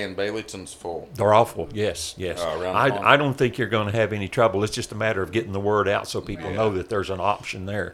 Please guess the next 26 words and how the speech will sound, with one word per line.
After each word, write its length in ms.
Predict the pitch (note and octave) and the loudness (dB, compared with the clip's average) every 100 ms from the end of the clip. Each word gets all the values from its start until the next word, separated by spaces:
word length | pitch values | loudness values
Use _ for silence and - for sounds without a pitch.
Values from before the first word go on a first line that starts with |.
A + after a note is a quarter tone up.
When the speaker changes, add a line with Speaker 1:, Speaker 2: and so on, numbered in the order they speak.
| F#2+ | -8
Speaker 1:
Yes. 320 | F#2+ D#2 - | -6 -6 -2
Speaker 2:
I 100 | F#2+ | -2
think 240 | G2+ A2+ G#2+ | -2 -4 -4
it's 160 | - | -8
gonna 220 | - F#2+ F#2 | -6 -6 -6
come. 380 | G#2 G2 E2+ - - | -4 -4 -6 -12 -8
I 120 | F2+ | -6
do. 240 | E2+ G#2+ - - | -2 -4 -6 -8
And 160 | - G#2+ | -2 6
I 120 | A2+ | 8
was 180 | B2+ A2 | 8 4
looking 400 | A#2 B2+ G#2+ G2+ | 2 0 0 -2
at 180 | G#2 - | -4 -4
your 60 | |
Facebook 640 | - B2+ E3+ - F#2+ F2+ - | 0 2 2 0 -2 -2 0
page, 460 | G2 F#2 F2+ - | 0 0 -4 -6
and 120 | F#2+ G#2 | -8 -6
you 140 | G#2+ | -4
have 320 | A2 G2 - | 0 0 -2
a 160 | F#2 F2 | -4 -2
lot 880 | E2+ F2+ F#2 G2 A2+ C3 G#2+ G2 - | -4 -6 -6 0 4 6 6 4 0
of 240 | G2 - - | -8 -2 -2
people 380 | B2 - F#2 | -2 -4 -8
interacting 680 | G2+ F#2+ F#2 G2+ G#2+ - F#2+ | -6 -8 -4 -4 -4 -8 -8
there 180 | F#2 F#2 | -4 -2
already. 680 | F#2 D#2+ F2+ G#2+ F#2 C#2+ | 0 -2 -4 -4 -4 -6